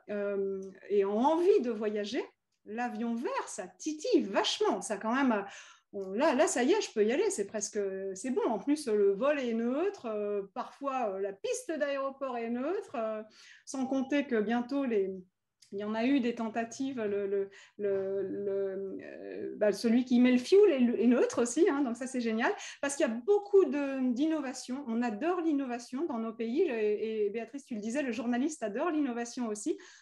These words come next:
donc tout va bien. Euh, il y a des pistes, sans mauvais jeu de mots,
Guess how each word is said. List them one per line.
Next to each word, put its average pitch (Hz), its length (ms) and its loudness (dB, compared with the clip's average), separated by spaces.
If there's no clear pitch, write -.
donc 311 300 0
tout 539 260 0
va 349 60 2
bien. 220 340 -4
Euh, 233 800 2
il 208 80 4
y 277 60 2
a 427 60 4
des 403 140 6
pistes, - 500 -2
sans 277 240 -8
mauvais 240 340 0
jeu 226 160 -4
de 233 60 -2
mots, 233 260 -4